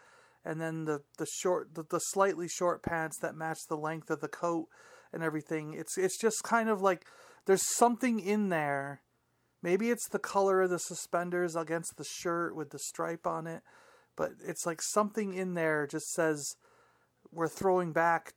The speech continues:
to the early eighties," you know, and, and this moment of childlike wonder that was, that was there. You know, when I think back to the eighties and growing up,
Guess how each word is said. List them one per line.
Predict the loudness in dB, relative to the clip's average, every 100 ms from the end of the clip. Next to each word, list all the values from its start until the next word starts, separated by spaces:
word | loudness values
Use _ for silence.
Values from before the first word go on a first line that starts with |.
| -8
to | -4 -4 -4 -10 _ _ _
the | -6 -4
early | 0 0 0
eighties," | -2 -2 -4 -8 -12 -12 -10
you | -10
know, | -8 -8 -8
and, | -8 -8 -10 -16 _ _ _ _ -10
and | -6 -6 -6 -10 _ _ _ _ _
this | -8 -8 -10 _ _ -8
moment | 0 2 2 0 -2
of | -4
childlike | -4 -4 2 4 4 0 -2
wonder | -4 -2 -2 0 0 0
that | -2 -4
was, | -8 -8 -12 _ _ _
that | -4 -4
was | -4 0
there. | 2 2 0 -2 -8 _ _ -12
You | -10
know, | -6
when | 2 2
I | 2
think | 0 -2
back | 2 2 2
to | -4
the | -4 -2
eighties | -2 -4 -6
and | -8 -2
growing | 0 0 -2
up, | -4 -4